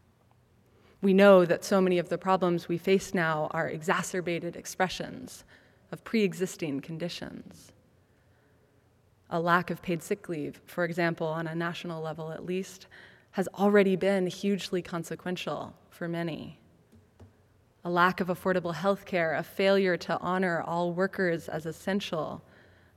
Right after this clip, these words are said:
a failure to fully honor Black life,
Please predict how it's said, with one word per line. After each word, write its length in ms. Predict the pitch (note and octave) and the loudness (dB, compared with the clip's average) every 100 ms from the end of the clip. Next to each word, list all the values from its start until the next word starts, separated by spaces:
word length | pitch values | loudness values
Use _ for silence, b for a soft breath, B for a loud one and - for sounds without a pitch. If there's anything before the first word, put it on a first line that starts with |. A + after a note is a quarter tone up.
| - | -12
a 60 | |
failure 480 | F3 G3+ G3+ G3+ F#3 | -2 4 6 6 4
to 140 | F3+ | 0
fully 420 | F3+ - F#3+ F#3 F3 | -10 -4 -2 0 -2
honor 560 | E3 F3+ F#3 E3+ D#3+ | -2 -2 0 -2 -4
Black 360 | - E3 E3+ - | -2 -2 -2 -2
life, 600 | F3 F3+ E3 E3+ - - | 0 2 2 -2 -12 -20